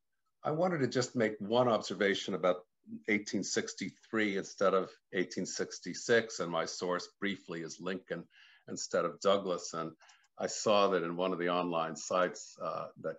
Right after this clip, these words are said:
quotes this, it is listed as the, out of a hundred and fifty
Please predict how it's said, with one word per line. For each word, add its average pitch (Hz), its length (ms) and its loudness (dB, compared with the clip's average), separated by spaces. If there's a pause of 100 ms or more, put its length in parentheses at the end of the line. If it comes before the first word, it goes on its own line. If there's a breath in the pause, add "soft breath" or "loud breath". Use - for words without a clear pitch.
(140)
quotes 98 360 0
this, - 300 -6 (340 soft breath)
it 87 120 -6
is 85 160 -4
listed 92 440 -2
as 82 200 0
the, 78 220 0 (320)
out 98 140 6
of 87 80 4
a 87 60 6
hundred 117 320 0
and 87 120 0
fifty 87 640 -2